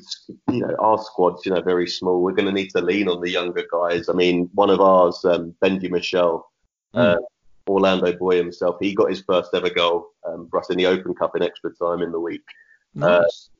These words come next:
Speaker 1: you know, w-, would have done his confidence a world of good. Um, both him and Santiago Bertinho,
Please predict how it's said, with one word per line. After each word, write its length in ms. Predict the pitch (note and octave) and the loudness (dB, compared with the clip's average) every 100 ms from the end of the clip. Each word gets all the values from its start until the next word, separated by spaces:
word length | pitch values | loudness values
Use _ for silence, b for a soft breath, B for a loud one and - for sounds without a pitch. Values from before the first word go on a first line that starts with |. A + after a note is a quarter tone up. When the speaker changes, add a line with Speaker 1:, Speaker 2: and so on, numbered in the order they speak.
| _ A2 | _ -2
Speaker 1:
you 60 | |
know, 60 | F#2+ | -2
w-, 180 | F2 F#2+ | -2 -4
would 140 | A2 G#2 | -4 -2
have 120 | G2 | 0
done 180 | G2 F#2 | 2 2
his 160 | F#2+ | 0
confidence 680 | F#2+ F#2 F2 F2 E2+ - - - | 0 -2 -2 -6 -6 -6 -10 -4
a 60 | |
world 480 | F2+ F2+ F#2+ F2+ F2 | -2 2 4 4 2
of 140 | E2 - | -2 0
good. 260 | F2 E2 - _ _ _ E2 | -2 -2 -8 _ _ _ 0
Um, 460 | E2+ E2+ E2+ E2+ | 2 2 0 -6
both 280 | E2 F#2 F#2+ | -2 -2 0
him 200 | G#2+ G2 | -2 0
and 260 | F2+ F2 E2 | 0 -2 -10
Santiago 580 | - F#2+ F2 F#2+ F2 F2 | -4 -2 0 0 2 2
Bertinho, 760 | F2 F2 - F#2 F2+ E2+ E2+ | 0 -2 0 0 2 0 0